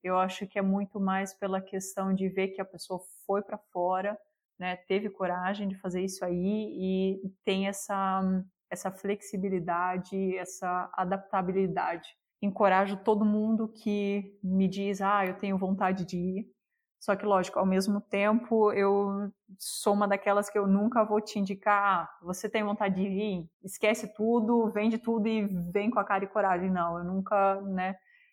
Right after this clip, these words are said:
é uma coisa que eu não, eu sinceramente não indico. O que eu indico é, "Você quer vir? Então, venha preparado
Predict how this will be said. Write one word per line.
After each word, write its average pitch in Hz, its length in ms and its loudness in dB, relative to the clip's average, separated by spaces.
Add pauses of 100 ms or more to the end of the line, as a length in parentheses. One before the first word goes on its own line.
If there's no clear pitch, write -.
(100)
é 196 40 -6
uma 190 180 0
coisa 202 200 0
que 208 140 -4
eu 202 60 2
não, 202 280 -2
eu 196 80 0
sinceramente 202 560 -2
não 190 100 2
indico. 190 640 -2
O 185 100 -10
que - 120 -10
eu 202 60 2
indico 196 360 -2
é, 170 120 0
"Você 175 200 -12
quer 190 160 -2
vir? 196 320 -2 (100)
Então, 185 240 -8 (460)
venha 202 260 -4
preparado 185 760 -4